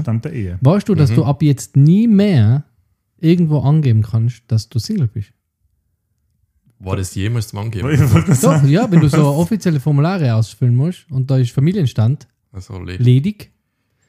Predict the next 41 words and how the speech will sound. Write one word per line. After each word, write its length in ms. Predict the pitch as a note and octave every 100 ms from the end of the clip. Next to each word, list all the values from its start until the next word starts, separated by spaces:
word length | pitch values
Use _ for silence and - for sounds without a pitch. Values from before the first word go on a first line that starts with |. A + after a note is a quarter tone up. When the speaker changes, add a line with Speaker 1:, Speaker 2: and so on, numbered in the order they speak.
| _
Speaker 2:
das 140 | - -
gibt's 220 | G#3 -
nicht 80 | A2+
mehr. 100 | G#2+
Du 60 |
bist 160 | A#2+ A#2+
nie 160 | D#3
mehr 140 | F3+ E3+
ledig. 360 | D#3 A2+ G2 _
Speaker 3:
Ja. 140 | - -
Speaker 2:
Du 60 |
Speaker 1:
Ja, 80 | C#3+
Speaker 2:
bist 100 | B2+
Speaker 1:
bei 60 | C3+
Speaker 2:
nur, 80 | B2+
Speaker 1:
mir 100 | D#3
war 100 | C#3
das 120 | C#3+
Speaker 2:
wenn 140 | D#3+
Speaker 1:
ein 40 | A3
Speaker 2:
du 100 | A3+
dich 200 | F#3+ F3
scheiden 240 | E3+ E3+
lassen 140 | D#3+ C3
solltest, 260 | C3 B2
bist, 260 | C#3+ C3 -
äh, 220 | D3 C3+
die, 160 | C3 C3
ich 200 | A#2+ C#3
sprich 220 | - C#3+
da, 460 | - B2 B2 B2 A#2+
äh, 20 |
aus 140 | A2+
Erfahrung, 300 | A2 A#2+ D3 - - _ _ -
wenn 180 | C3 F3
du 80 |
dich 120 | F#3 E3+
scheiden 220 | F3 F3
lassen 160 | E3
solltest, 400 | E3 E3+ E3 D#3
dann, 300 | D3 C#3 C#3+